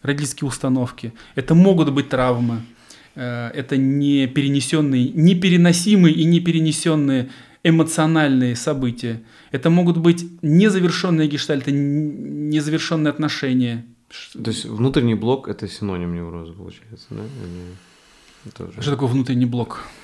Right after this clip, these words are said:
Speaker 2: Вот просто тоже, э, как я понял, ну, это вот когда чел-,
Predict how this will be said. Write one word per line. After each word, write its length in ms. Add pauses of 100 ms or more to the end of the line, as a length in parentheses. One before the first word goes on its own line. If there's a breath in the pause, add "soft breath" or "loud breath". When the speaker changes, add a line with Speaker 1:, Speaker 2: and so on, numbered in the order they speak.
Speaker 2:
Вот 120
просто 240
тоже, 380
э, 800
как 160
я 40
понял, 320
ну, 140
это 140
вот 80
когда 440
чел-, 300